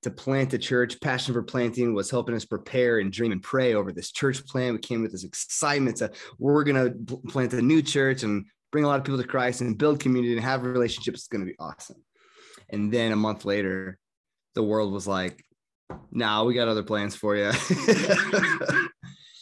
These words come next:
So yeah, we, yeah, we're in the, the Des Moines area. We moved, I was, I've been in vocational ministry all of my career, uh, at established settings. And um, was actually at a church in Indiana for about four or five years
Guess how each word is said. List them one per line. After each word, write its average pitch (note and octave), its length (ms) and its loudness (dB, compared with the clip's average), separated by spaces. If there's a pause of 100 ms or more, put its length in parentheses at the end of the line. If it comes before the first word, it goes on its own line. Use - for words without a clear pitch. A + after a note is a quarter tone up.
(160)
So G#2 560 -2
yeah, G2+ 280 -2
we, C#3+ 240 4
yeah, D3+ 240 6
we're D3 260 4
in D#3 240 4
the, D3 280 4
the D3 100 2
Des C#3+ 80 0
Moines C#3 240 4
area. C3+ 200 4
We C3 160 4
moved, C#3+ 380 2
I B2 120 2
was, C#3 640 -2
I've B2 140 -4
been D3+ 140 2
in D#3 80 2
vocational C#3 440 2
ministry C3 540 2
all B2 160 4
of A#2 80 -2
my A#2 120 -2
career, A#2+ 600 2
uh, G#2+ 260 0
at G#2+ 140 -2
established A2+ 640 -2
settings. C3 400 0
And G#2+ 260 -4 (400)
um, B2 280 2
was A#2+ 220 2
actually C3 600 0
at B2 140 -2
a A#2+ 100 0
church C3+ 480 -2
in A#2+ 460 -4 (160)
Indiana C#3+ 680 0 (1040)
for B2+ 140 0
about C#3 460 0
four C#3 280 4
or C3+ 40 2
five B2 340 0
years A#2 540 -2